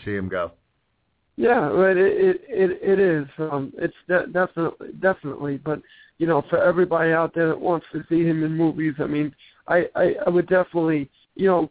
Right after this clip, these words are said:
Speaker 2: The Good and the Bad and the Ugly is one of my favorite movies. You know, Clint Eastwood's one of my,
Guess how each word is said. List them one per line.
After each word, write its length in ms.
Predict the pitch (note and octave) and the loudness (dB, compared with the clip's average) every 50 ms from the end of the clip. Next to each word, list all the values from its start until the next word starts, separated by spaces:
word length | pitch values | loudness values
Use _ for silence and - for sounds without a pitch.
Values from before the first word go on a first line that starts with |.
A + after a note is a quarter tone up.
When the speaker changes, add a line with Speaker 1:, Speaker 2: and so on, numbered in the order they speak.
| _ - | _ -4
Speaker 2:
The 60 | G#3+ | -2
Good 180 | G#3+ A#3+ A#3 G#3+ | 0 0 0 0
and 100 | G#3 G3 | 0 -2
the 40 | G3 | -2
Bad 220 | - G3 F#3+ F3+ | 0 2 2 2
and 100 | E3+ D#3+ | 2 2
the 100 | E3+ E3+ | 2 2
Ugly 320 | F3+ F3 E3 C#3+ D3+ D3 D3 | 2 2 0 0 -2 -2 -4
is 100 | - - | -4 -4
one 140 | D#3 D3+ | -2 -2
of 60 | C#3+ C#3 | -2 -2
my 120 | B2 C#3 | -4 -4
favorite 380 | - - D#3 D#3 D3+ D3 - - | -4 -2 0 0 0 -2 -4 -6
movies. 320 | C#3 C3 C#3 - - - - - - - _ _ _ - _ _ - | -8 -8 -10 -10 -14 -20 -20 -20 -20 -20 _ _ _ -20 _ _ 0
You 80 | F3+ | 2
know, 160 | F#3 F#3 F3+ - | 2 2 2 0
Clint 260 | - G#3 G#3+ G#3 - | 0 0 0 0 2
Eastwood's 380 | G#3 G#3 F#3+ - F#3 F3+ - C#3+ | 0 -2 0 0 -2 -2 -2 -2
one 200 | C3+ E3 F3 E3 | -2 0 2 2
of 100 | E3 D#3 | 2 2
my, 240 | D#3 D#3 D3+ C#3+ | 2 0 0 0